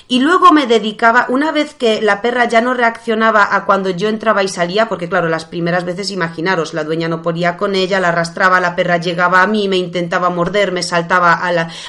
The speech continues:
al cuello para morderme. Claro, tenía el bozal, entonces no me preocupaba mucho, pero fue un caso muy difícil. Una vez conseguido que entre y salga yo de la finca sin que la perra reaccione,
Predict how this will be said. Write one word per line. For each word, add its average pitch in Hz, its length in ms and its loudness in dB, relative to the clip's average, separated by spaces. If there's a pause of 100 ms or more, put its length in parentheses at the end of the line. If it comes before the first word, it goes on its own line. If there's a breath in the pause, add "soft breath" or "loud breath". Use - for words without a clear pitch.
(140)
al 185 180 4
cuello 202 400 2
para 180 220 2
morderme. 202 600 -2 (220 loud breath)
Claro, 226 260 2
tenía 214 260 2
el 208 60 2
bozal, 214 400 2
entonces 202 540 -2
no 208 160 -2
me 202 120 -4
preocupaba 208 600 2
mucho, 240 360 -2
pero 202 180 0
fue 190 180 -4
un 185 80 -2
caso 196 320 -4
muy 190 220 0
difícil. 190 580 -6 (720 loud breath)
Una 277 260 4
vez 294 160 0
conseguido 269 680 0
que 196 220 -2
entre 233 340 0
y 240 60 -2
salga 233 380 0
yo 233 180 -2
de 233 100 0
la 220 140 0
finca 254 420 -4
sin 185 280 -6
que 185 120 -4
la 170 200 -2
perra 208 260 0
reaccione, 214 840 0